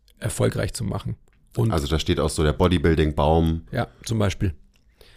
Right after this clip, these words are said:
Speaker 1: Um das Ganze quasi insgesamt antifragil zu machen. Ich denk mir immer so, ähm, so nach dem Motto, jeder Topf findet seinen Deckel.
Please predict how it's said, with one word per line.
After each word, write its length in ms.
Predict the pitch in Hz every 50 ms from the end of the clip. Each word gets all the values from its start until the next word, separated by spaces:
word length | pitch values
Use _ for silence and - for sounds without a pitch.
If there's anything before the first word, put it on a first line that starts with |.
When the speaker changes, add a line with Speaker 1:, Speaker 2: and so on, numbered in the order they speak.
| - - - - - - _ _ _ _ _ _ - - _ _ _ _ _ _
Speaker 1:
Um 220 | - - 117 113 107
das 160 | 104 - -
Ganze 340 | - 117 127 127 - 127 117
quasi 400 | - 117 113 117 113 107 107 131
insgesamt 560 | - 127 120 - - - 117 - - - -
antifragil 540 | 120 117 123 120 - - 107 98 110 123 -
zu 100 | - 107
machen. 200 | 107 98 95 -
Ich 100 | 117 -
denk 200 | 147 143 151 -
mir 120 | 147 143
immer 180 | 139 143 135 127
so, 320 | 123 135 135 135 127 - - - - - _ - _ _ _ _ - -
ähm, 580 | - 143 131 123 120 117 120 120 120 117 110 107 - _ - - _ _ _ _ _ _ _ _ _ _ _ _ _ _ _ _ _ _ _ _ _ _ _ _ _ _ _ _ _ _ _ _ _ _
so 240 | - 139 - 127 131
nach 120 | 135 123
dem 160 | - 139 123
Motto, 180 | 123 139 143 151
jeder 220 | 135 139 139 131
Topf 220 | - - 147 127 -
findet 220 | - 123 120 117
seinen 260 | - 117 113 113 98
Deckel. 400 | - 135 139 - 127 117 143 196